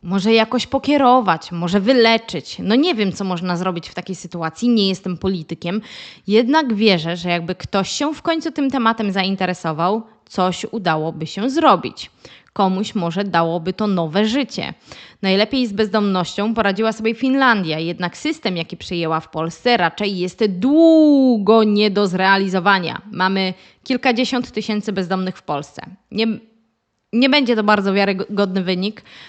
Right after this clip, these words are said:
bo to chodzili ankieterzy i ich liczyli. Wyszło im niecałe czterdzieści tysięcy chyba. I generalnie z jednej strony dużo, jednak w skali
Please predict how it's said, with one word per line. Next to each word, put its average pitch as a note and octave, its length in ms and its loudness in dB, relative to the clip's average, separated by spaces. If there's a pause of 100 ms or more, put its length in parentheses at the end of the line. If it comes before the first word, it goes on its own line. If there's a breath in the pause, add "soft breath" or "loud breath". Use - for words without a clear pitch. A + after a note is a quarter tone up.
(200 loud breath)
bo G3+ 400 2
to G3+ 120 -4
chodzili G#3+ 360 0
ankieterzy G#3 580 0
i G3+ 220 -2
ich G3 140 -6
liczyli. G3+ 500 0
Wyszło F#3+ 260 -6
im G3 180 -2
niecałe G3 400 -2
czterdzieści F#3+ 560 -4
tysięcy F#3 460 -6
chyba. E3+ 240 -6 (340 loud breath)
I G#3 100 -8
generalnie A#3+ 540 4
z F#3 40 -6
jednej G#3+ 240 2
strony G#3 320 2
dużo, F#3 360 2
jednak B3 400 0
w - 40 -14
skali - 260 -4